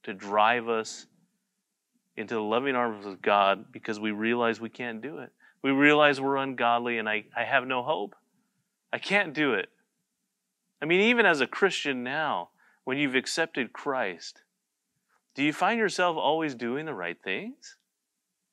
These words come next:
No. Apostle Paul is gonna talk about that. We're not gonna talk about that today. But ungodly. This is Paul's point. Jesus saves those who are ungodly when they believe on him.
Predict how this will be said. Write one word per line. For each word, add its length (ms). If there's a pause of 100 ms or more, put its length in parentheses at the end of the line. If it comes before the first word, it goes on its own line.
(380)
No. 440 (480)
Apostle 280
Paul 240
is 80
gonna 140
talk 280
about 200
that. 100
We're 80
not 200
gonna 0
talk 180
about 220
that 160 (200)
today. 340 (1600)
But 100
ungodly. 840 (960)
This 160
is 100
Paul's 320
point. 380 (440)
Jesus 480
saves 480
those 360
who 60
are 160
ungodly 580
when 160
they 120
believe 560 (340)
on 440 (320)
him. 500